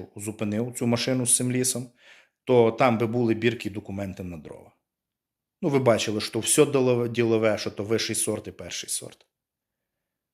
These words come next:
Гарантію даю, щоб документи були би на дрова.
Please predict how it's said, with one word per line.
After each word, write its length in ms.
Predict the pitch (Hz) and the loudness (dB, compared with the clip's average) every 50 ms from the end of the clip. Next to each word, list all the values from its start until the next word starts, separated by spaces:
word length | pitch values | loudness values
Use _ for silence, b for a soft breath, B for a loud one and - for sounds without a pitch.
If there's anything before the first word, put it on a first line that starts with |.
| _ _ _ _ _ _ | _ _ _ _ _ _
Гарантію 540 | - 110 135 143 139 123 117 110 - 110 107 | 2 4 6 6 6 6 4 0 -4 -6 -8
даю, 240 | 101 107 113 127 131 | -6 -6 -8 -8 -8
щоб 180 | - 117 104 | -10 -12 -14
документи 440 | 95 98 - 98 92 101 95 90 95 | -14 -14 -12 -12 -12 -12 -12 -12 -14
були 240 | 85 80 87 85 85 | -16 -16 -16 -16 -14
би 120 | 78 87 | -14 -14
на 140 | 82 80 78 | -14 -12 -12
дрова. 360 | 76 76 67 55 57 - - | -12 -12 -14 -14 -14 -18 -20